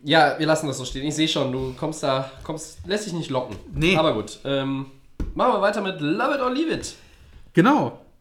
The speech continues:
Speaker 2: Und zwar bei den Jacksonville Jaguars wurde der Offens-, Offensive Coordinator Nathaniel Hackett rausgeschmissen.
Speaker 1: Jawohl.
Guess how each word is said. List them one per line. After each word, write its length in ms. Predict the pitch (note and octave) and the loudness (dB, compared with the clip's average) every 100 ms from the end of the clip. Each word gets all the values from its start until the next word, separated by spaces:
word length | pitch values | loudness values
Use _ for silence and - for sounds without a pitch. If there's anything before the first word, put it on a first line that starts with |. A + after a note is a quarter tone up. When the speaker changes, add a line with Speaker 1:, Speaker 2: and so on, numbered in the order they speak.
| - - | -18 -2
Speaker 2:
Und 160 | A3 | -2
zwar 520 | - A3+ A#3+ C3+ - - - - - C3+ | 2 4 4 4 -2 -18 -20 -20 -20 -4
bei 160 | D#3 | 0
den 120 | G3+ | 0
Jacksonville 360 | F3+ A#3+ A3+ F#3+ | 0 -2 -2 -2
Jaguars 600 | C4+ G3 A#2 - - C#3+ | -2 -2 -4 -6 -10 -6
wurde 320 | D#3 B3 E3+ | -2 0 0
der 180 | B2+ C#3+ | 0 -4
Offens-, 480 | F#3+ A3 G3+ - - F#3+ E3+ | -4 -6 -6 -6 -6 -6 -6
Offensive 340 | G3 G#3+ G#3+ | -6 -6 -6
Coordinator 560 | - C4+ A#3+ E3 C#3+ C3+ | -2 0 2 0 0 -2
Nathaniel 880 | C#3 D#3 - G3 C#4 C#4 A3+ A3 A3 | -2 -4 -2 -2 0 4 4 4 0
Hackett 580 | A#3 A3 D3+ - - - _ _ _ - - - - _ _ _ - | -4 0 -2 -2 -8 -12 _ _ _ -18 -18 -18 -20 _ _ _ -6
rausgeschmissen. 760 | F3 E3 E3 E3 D3 F3+ F3+ | -4 -2 0 2 2 0 -4
Speaker 1:
Jawohl. 420 | C#3+ C3 A#2 A2 | -4 -6 -6 -6